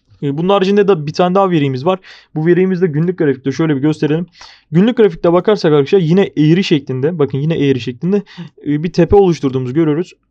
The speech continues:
<clears throat> Bakarsak şurada bir daha vurmuşuz. Şurada test ettik, şurada test ettik, şurada test ettik.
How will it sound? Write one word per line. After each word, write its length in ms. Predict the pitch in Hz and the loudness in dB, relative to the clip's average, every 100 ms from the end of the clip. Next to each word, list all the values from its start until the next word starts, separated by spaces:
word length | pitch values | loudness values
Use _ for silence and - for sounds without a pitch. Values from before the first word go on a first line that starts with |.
| _ | _
<clears throat> 80 | 180 175 151 - _ _ _ _ _ _ _ - | -4 -4 -6 -10 _ _ _ _ _ _ _ -4
Bakarsak 480 | 143 - 175 180 165 | -2 0 -2 -2 -4
şurada 260 | 175 165 | -2 0
bir 60 | 143 | 2
daha 160 | 131 127 | 2 0
vurmuşuz. 460 | 147 147 127 160 | -2 -4 -4 -8
Şurada 320 | - 139 139 | -8 -2 0
test 240 | 139 143 - | 0 -2 -4
ettik, 280 | 143 160 143 | -8 -10 -10
şurada 340 | - 135 131 | -8 -6 -4
test 240 | 151 151 | -4 -6
ettik, 260 | 160 156 156 | -8 -8 -12
şurada 300 | - 151 139 | -8 -4 -2
test 240 | 139 123 | -2 -4
ettik. 280 | 131 131 185 | -8 -10 -12